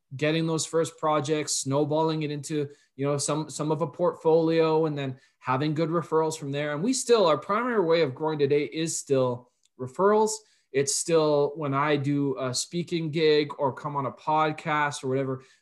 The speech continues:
that's a lot of how we grow. But we know as a company, that's, that's not enough. And so where we have differentiated as Case Study Buddy is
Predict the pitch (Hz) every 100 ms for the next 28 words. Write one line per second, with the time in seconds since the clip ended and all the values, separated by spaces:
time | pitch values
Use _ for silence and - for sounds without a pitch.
0 | - 160 196 165 170 156 147 135 131 139
1 | 185 127 127 - _ _ 139 180 175 196
2 | 220 190 190 180 170 156 143 151 151 -
3 | 156 143 139 147 143 131 165 147 131 127
4 | 151 156 156 143 123 185 220 175 160 139
5 | 143 131 123 127 110 104 - _ _ _
6 | 143 165 165 - 131 127 123 117 110 113
7 | 113 - 123 117 110